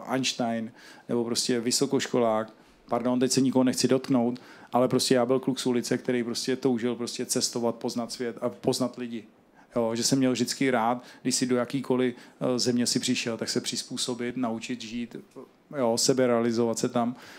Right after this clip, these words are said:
a poznat jejich nějakou kulturu a fungovat tam.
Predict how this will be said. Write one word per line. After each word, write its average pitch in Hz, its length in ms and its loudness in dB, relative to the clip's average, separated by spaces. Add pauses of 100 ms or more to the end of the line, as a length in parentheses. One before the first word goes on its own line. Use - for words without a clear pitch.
(140)
a 113 380 2
poznat 123 420 0
jejich 120 180 2
nějakou 117 300 0
kulturu 120 540 0 (320)
a 117 240 2
fungovat 123 460 -4
tam. 104 200 -10